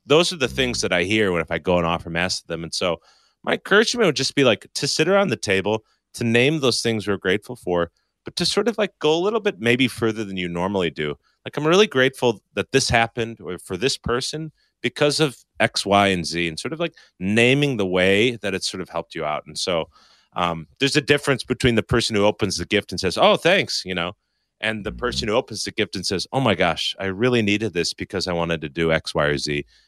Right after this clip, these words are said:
And so I think feeling that distinction feels ju-, just a little bit, but it's a little bit more intentional. And it's a kind of,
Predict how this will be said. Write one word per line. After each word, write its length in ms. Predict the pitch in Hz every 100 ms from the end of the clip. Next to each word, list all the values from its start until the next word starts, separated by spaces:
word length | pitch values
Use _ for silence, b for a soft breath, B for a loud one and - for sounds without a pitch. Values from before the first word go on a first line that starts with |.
| -
And 100 | 110
so 80 | 139
I 80 |
think 240 | 135 160 -
feeling 420 | - 117 120 135
that 140 | 123
distinction 460 | 127 - 135 143 214
feels 220 | - 226
ju-, 100 | 226 185 -
just 200 | 247 -
a 60 |
little 220 | 139 117 117
bit, 200 | 147 - _ _ _
but 80 | 120
it's 180 | 123 -
a 60 |
little 200 | 110 123
bit 120 | 123 107
more 140 | 101
intentional. 640 | 92 - 92 - 82 80 -
And 140 | 123
it's 220 | 135 143
a 40 | -
kind 240 | - 151
of, 160 | 151